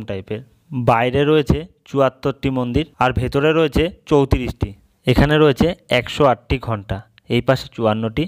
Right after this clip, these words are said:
আর ওই পাশে রয়েছে চুয়ান্নটি। এই মন্দিরকে কিন্তু নবকৈলাসও বলা হয়। তোমরা এখানে আসলে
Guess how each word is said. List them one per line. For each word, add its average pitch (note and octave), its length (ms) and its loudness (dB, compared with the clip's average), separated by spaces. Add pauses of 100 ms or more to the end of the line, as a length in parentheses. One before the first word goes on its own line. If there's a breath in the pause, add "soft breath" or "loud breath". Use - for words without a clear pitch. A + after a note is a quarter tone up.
(320 soft breath)
আর G#2+ 180 0
ওই A2+ 140 -2
পাশে G#2+ 240 0
রয়েছে G#2 220 -2 (140)
চুয়ান্নটি। A2 440 0 (140)
এই D#3+ 80 2 (140)
মন্দিরকে B2+ 540 2
কিন্তু D3+ 220 2 (260)
নবকৈলাসও B2+ 720 2 (120)
বলা B2 220 4
হয়। G#2 160 -2 (400)
তোমরা C3+ 280 4
এখানে B2 200 0 (100)
আসলে A#2+ 160 -4